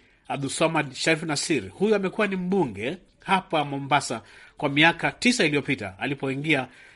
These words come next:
eh, wakati huu wa serikali za majimbo amekuwa ni mbunge, lakini sasa anasimama ugavana. Yeye upande wake amelalamika vile vile kwa tume ya uchaguzi akisema huu ni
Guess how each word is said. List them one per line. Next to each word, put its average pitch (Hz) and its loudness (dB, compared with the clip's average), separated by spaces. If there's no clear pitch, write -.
eh, 123 0
wakati 135 -2
huu 156 4
wa 135 2
serikali 131 0
za 120 -4
majimbo 131 -2
amekuwa 127 -2
ni 127 -4
mbunge, 185 2
lakini 156 -4
sasa 185 -4
anasimama 165 0
ugavana. 127 0
Yeye 226 6
upande 180 0
wake 156 2
amelalamika 143 2
vile 127 -2
vile 165 0
kwa 165 -2
tume 151 -4
ya 131 0
uchaguzi 131 -2
akisema 131 -2
huu 208 2
ni 135 0